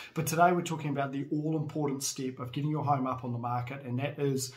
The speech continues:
preparing your home for sale. So there's two facets to this. Uh, we're gonna go through some of the, uh, things that are really important to do to have your home looking at its absolute best.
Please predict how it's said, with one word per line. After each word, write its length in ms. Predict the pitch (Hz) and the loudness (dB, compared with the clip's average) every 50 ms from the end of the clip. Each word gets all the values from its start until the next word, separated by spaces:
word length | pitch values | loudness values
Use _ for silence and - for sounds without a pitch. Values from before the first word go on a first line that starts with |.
| - - - - _ - | -16 -20 -20 -16 _ -6
preparing 600 | 147 143 - 147 147 143 147 147 147 139 139 135 | -6 -4 -2 -2 -2 0 0 0 0 -2 -2 -2
your 280 | 135 131 131 131 135 131 | -2 -2 -2 -2 -2 -2
home 320 | 123 120 123 123 123 123 | -2 -2 -2 0 0 0
for 140 | 120 120 - | -2 -2 -4
sale. 460 | 120 - - 131 123 123 120 113 107 | -4 -4 -2 -2 -2 -2 -4 -4 -6
So 160 | 107 - - 147 | -6 -4 -2 -2
there's 140 | 139 127 | -2 0
two 220 | - - 214 226 202 | 2 4 4 4 4
facets 540 | 151 - 185 190 165 - 180 175 143 - - | 2 0 0 2 2 0 -2 -4 -6 -8 -6
to 100 | - 143 | -6 -4
this. 340 | 127 165 196 190 - - - - - - - - - - - | -2 -2 -2 -4 -6 -10 -14 -18 -20 -20 -20 -18 -18 -6 -2
Uh, 280 | 143 135 135 135 135 143 143 | 0 0 2 2 0 0 0
we're 80 | 139 | 0
gonna 160 | 139 170 175 | 2 2 2
go 160 | 170 165 156 - | 2 2 0 0
through 260 | - - 151 151 131 | 0 -2 0 0 0
some 260 | 127 - 147 139 135 | 0 0 0 -2 -2
of 120 | 127 123 | -2 -6
the, 180 | - 143 131 131 | -4 -2 0 0
uh, 160 | 127 127 127 | 0 -2 -2
things 360 | 120 - - 147 139 131 123 | -4 -4 -4 -4 -2 -2 -4
that 80 | 123 127 | -4 -4
are 40 | 123 | -2
really 280 | 123 131 143 147 143 | 0 0 0 0 0
important 440 | 139 131 123 - 147 143 127 123 120 | 0 -2 -2 0 0 0 0 0 -2
to 100 | - 131 | -4 -4
do 180 | 127 131 131 127 | -4 -2 -2 -2
to 60 | 123 | -2
have 200 | 120 127 131 - | -2 -4 -4 -4
your 100 | 123 127 | -4 -4
home 320 | 123 - 131 127 120 120 | -4 -4 -4 -4 -2 -2
looking 280 | 120 127 123 123 135 120 | -2 -2 -2 -4 -4 -4
at 60 | 117 | -6
its 200 | 123 127 - - - | -6 -6 -8 -10 -8
absolute 540 | 151 135 127 - - 139 123 123 127 127 123 | -8 -8 -6 -6 -6 -4 -4 -4 -6 -6 -6
best. 380 | - 170 196 185 - - - | -4 -4 -4 -4 -4 -8 -10